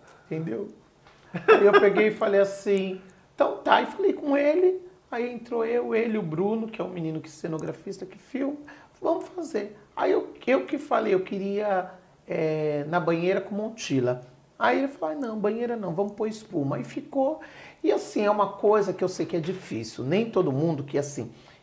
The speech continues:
eu mesmo falo, "Gente, quem quiser, é, nomes de pessoas que você gostaria que eu entrevistasse na banheira, manda aí, a gente vai." Só que eu sei que, eu, e eu respeito isso, porque nem todo mundo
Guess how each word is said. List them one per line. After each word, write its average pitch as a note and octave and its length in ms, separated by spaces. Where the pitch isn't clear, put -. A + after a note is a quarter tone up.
eu F#3+ 160
mesmo F#3 340
falo, E3+ 180
"Gente, C#4+ 360
quem A#3 160
quiser, G3 720
é, D#3 220
nomes D3+ 560
de - 80
pessoas - 400
que - 80
você - 180
gostaria C#3+ 340
que C#3 60
eu D3+ 80
entrevistasse C#3+ 580
na E3+ 80
banheira, D#3+ 400
manda A#3+ 400
aí, B3+ 220
a C#4 60
gente C4 340
vai." B3+ 380
Só - 200
que - 80
eu - 80
sei C4+ 400
que, E3 400
eu, F3+ 160
e F#3+ 260
eu A3+ 140
respeito G#3 720
isso, A#2+ 320
porque F#3 240
nem B3+ 160
todo G3+ 260
mundo E3 720